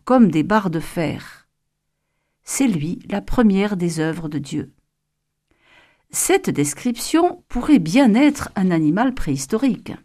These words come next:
Dans ce livre, il est question également d'un monstre aquatique, le Léviathan, ressemblant à un crocodile géant.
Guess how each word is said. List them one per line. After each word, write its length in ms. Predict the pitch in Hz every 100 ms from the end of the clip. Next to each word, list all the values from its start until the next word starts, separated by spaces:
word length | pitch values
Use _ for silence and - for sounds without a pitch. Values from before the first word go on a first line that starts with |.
| _ _ _ _ _ _ _ _ _ _ _ _ - _
Dans 220 | - 185 190
ce 180 | -
livre, 420 | 277 320 359 330 -
il 140 | 208 202
est 80 |
question 460 | 196 254 240 - 349
également 500 | 196 180 214 262 339
d'un 200 | 220 208
monstre 440 | 240 320 311 - -
aquatique, 720 | 254 254 233 233 214 - - _ _ _
le 160 | 170 180
Léviathan, 800 | 220 240 247 247 226 180 180 -
ressemblant 720 | - 190 - 156 156 214 240
à 100 | 160
un 200 | 165 165
crocodile 840 | - - 254 269 202 165 185 240
géant. 480 | 175 147 165 156 156